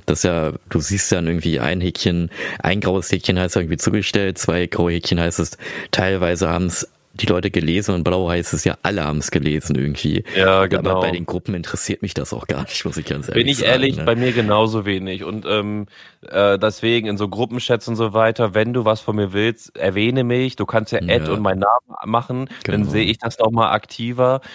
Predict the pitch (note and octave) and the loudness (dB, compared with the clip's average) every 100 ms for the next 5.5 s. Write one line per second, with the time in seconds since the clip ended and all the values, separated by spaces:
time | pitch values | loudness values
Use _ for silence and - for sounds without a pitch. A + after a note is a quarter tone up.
0 | G3+ - G#2 A#2 A#2+ A#2+ G#2 G#2+ - G2 | -16 -4 0 4 4 4 2 -2 0 -2
1 | - G2 - F#2 F2+ F2 F2+ F2+ F#2 F2+ | -2 -6 -4 0 0 0 0 2 2 2
2 | - F2 - F2 - - - F#2 G2+ - | 0 -2 0 -4 -4 -8 -4 0 0 0
3 | - E2+ C#2+ F#2 F#2 F2 F2+ F2+ F#2 F2+ | 2 2 0 0 0 2 0 0 -2 -4
4 | D#2+ E2+ - F#2 F2+ F2 B2 E2 E2 C3 | -6 -6 0 0 2 0 2 0 0 0
5 | A#2 - E2 F2+ | -2 -2 -2 -2